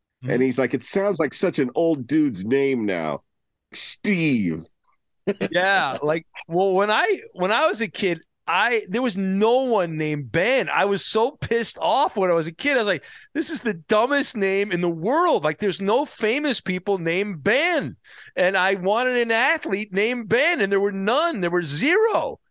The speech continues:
Speaker 1: When I was a little, I was like, well, there was what? There was Ben Ogilvy, who was an outfielder for the Milwaukee Brewers.
Speaker 2: You also had the Olympic
Speaker 1: Oh,
Speaker 2: runner that
Speaker 1: the
Speaker 2: got
Speaker 1: steroid
Speaker 2: popped
Speaker 1: guy.
Speaker 2: for
Speaker 1: Uh, yeah, uh, was it Ben Johnson, right? But there
Speaker 2: Yeah,
Speaker 1: weren't,
Speaker 2: yeah.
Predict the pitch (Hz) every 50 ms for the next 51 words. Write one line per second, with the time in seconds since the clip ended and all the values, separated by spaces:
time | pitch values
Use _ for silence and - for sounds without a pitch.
0 | _ _ _ _ _ - 151 170 185 180 190 196 170 185 208 208 226 233 226 233
1 | 214 202 196 180 208 185 190 196 196 202 196 190 180 139 151 156 127 127 151 147
2 | 123 117 - 175 214 233 240 240 - - 190 190 190 160 170 151 127 104 113 95
3 | 78 69 - - 139 139 139 131 - 143 139 147 147 156 170 180 147 - - 156
4 | 151 143 143 139 - 143 127 127 127 131 131 131 135 143 143 143 - - 143 127
5 | 117 123 127 120 104 87 82 78 82 101 - - - - - - - _ _ -
6 | 104 120 143 147 151 156 - 165 156 156 156 151 127 139 139 135 139 147 151 147
7 | 156 135 - - - 147 143 143 127 107 104 98 - - 123 117 240 240 233 220
8 | 202 175 156 139 165 143 135 123 101 104 - 143 143 147 - - - - 175 185
9 | 180 165 151 139 135 131 - - 151 147 143 139 139 143 185 190 147 135 117 175
10 | 196 196 175 123 156 175 196 220 214 - - - 78 - _ _ - 110 113 123
11 | 131 151 143 _ _ _ _ _ _ _ _ _ _ - 226 - 285 302 311 339
12 | 330 302 269 - - - - - - - 175 -